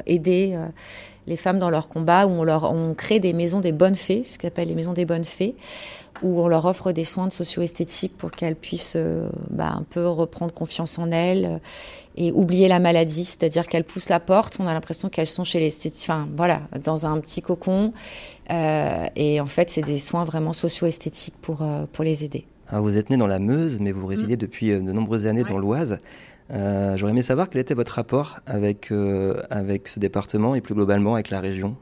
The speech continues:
Speaker 2: des Hauts-de-France.
Speaker 1: Eh ben, écoutez, ça m'a, voilà, euh, moi je me suis toujours sentie très bien ici aussi parce que je suis, euh, bah, entre la Meuse et là, vous voyez, c'est très vert.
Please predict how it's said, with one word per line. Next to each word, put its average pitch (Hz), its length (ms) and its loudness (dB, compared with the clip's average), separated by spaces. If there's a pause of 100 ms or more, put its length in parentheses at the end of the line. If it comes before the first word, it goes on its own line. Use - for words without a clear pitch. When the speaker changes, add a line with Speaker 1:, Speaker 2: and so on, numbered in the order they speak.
Speaker 2:
des 101 120 0
Hauts-de-France. 101 580 -2
Speaker 1:
Eh 180 60 -2
ben, 190 100 4
écoutez, 196 300 0
ça 269 160 0
m'a, 170 360 2 (440)
voilà, 196 460 4
euh, 170 580 0
moi 185 220 2
je 175 120 -2
me 175 40 0
suis 175 160 -4
toujours 214 340 -4
sentie - 280 -4
très - 160 0
bien 214 160 0
ici 190 260 -2
aussi 208 380 -2
parce 185 180 -4
que 175 140 -2
je 165 260 -2
suis, 180 420 -2
euh, 160 200 0
bah, 160 260 2
entre 170 320 -2
la 170 140 2
Meuse 196 240 2
et 170 120 2
là, 180 220 2
vous 180 100 -4
voyez, 165 300 -4
c'est - 160 -8
très - 220 -4
vert. 185 260 0